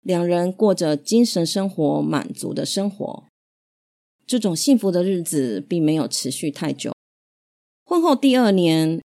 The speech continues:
李父就因为党派之争而获罪，李清照也受到了波及，不能够再住在汴京城。这样子也让夫妻两人分开了两年，一直到了一一零六年大赦天下，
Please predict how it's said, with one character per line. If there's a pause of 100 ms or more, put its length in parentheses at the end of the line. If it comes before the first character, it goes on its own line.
(200)
李
父
就
因
为
党
派
之
争
而
获
罪， (340)
李
清
照
也
受
到
了
波
及， (400)
不
能
够
再
住
在
汴
京
城。 (760)
这
样
子
也
让
夫
妻
两
人
分
开
了
两
年， (640)
一
直
到
了
一
一
零
六
年
大
赦
天
下，